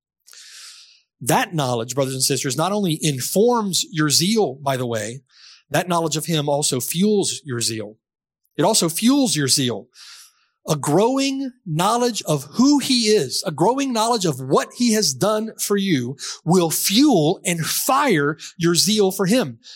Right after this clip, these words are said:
In other words, the light that we've been given produces heat. The light that you say that you've received, that light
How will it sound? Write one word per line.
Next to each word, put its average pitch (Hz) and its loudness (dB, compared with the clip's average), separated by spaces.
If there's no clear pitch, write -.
In 208 -2
other 302 2
words, 175 2
the 170 0
light 240 2
that 320 -4
we've 294 -2
been 240 -2
given 190 0
produces 208 0
heat. 302 0
The 165 2
light 285 4
that 185 -8
you 190 -2
say 311 4
that 285 -2
you've 285 0
received, 147 2
that 254 0
light 180 0